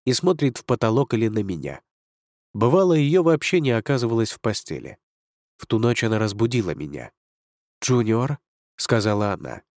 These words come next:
тряся меня за руку. «Джуниор, проснись!» «Что, в чем дело?» — спросил я.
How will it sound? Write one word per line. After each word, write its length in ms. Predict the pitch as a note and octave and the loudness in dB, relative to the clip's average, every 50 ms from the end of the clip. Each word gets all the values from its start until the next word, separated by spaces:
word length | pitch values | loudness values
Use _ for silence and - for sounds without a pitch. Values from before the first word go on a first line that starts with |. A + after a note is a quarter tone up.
| _ | _
тряся 340 | - C3 A#2+ A2+ - - A#2 | 0 2 2 2 2 0 0
меня 280 | A2 A2+ A2 A2+ A#2 A#2 | 0 0 0 0 0 2
за 180 | G#2+ B2+ A#2 | 0 0 -2
руку. 360 | F#2+ D2+ - - - A#1 - - _ _ _ _ _ _ _ _ _ _ - | -2 -4 -8 -10 -14 -16 -18 -20 _ _ _ _ _ _ _ _ _ _ -6
«Джуниор, 460 | D3 C3+ F#3 F#3+ D#3 A#2+ A2+ A2 G#2+ A2 | -2 2 2 2 4 4 2 2 0 0
проснись!» 580 | - C#3 D3 C#3+ - - F#3 D3+ - - - _ _ _ _ _ _ _ _ _ _ _ _ _ - | 0 0 0 0 0 0 0 0 0 -2 -8 _ _ _ _ _ _ _ _ _ _ _ _ _ -8
«Что, 300 | - - - B2 G#2+ F#2 | -4 0 2 2 0 0
в 100 | - - | -2 -2
чем 260 | - A#2+ A2+ A#2 B2+ | 0 2 2 2 2
дело?» — 400 | A#2+ B2+ A#2+ F#2 D#2+ D2 - - _ _ _ _ _ _ _ | 2 2 2 2 0 -4 -8 -12 _ _ _ _ _ _ _
спросил 500 | - - - - G#2+ G2 - - F#2 D#2 | -12 -6 -4 -2 -2 -2 -2 -4 -4 -4
я. 280 | C#2 A#1+ A1+ A#1 G1+ - | -6 -8 -10 -12 -14 -18